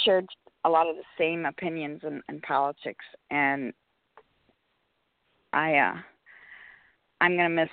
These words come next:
that so much because he didn't call me as often as, as Ron used to, but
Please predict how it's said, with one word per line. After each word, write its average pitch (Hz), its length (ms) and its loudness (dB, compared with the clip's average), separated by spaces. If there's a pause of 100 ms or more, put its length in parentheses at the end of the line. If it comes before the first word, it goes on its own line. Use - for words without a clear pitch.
that 143 220 4 (120)
so 156 120 4
much 143 240 -2
because - 280 -8
he 277 100 0
didn't 285 200 -4
call 208 160 2
me 170 120 -4
as 160 100 -4
often 151 300 2
as, 143 160 -8 (400)
as 147 220 -2 (800)
Ron 170 340 2
used 208 200 -4 (140)
to, 208 220 0 (380)
but - 160 -2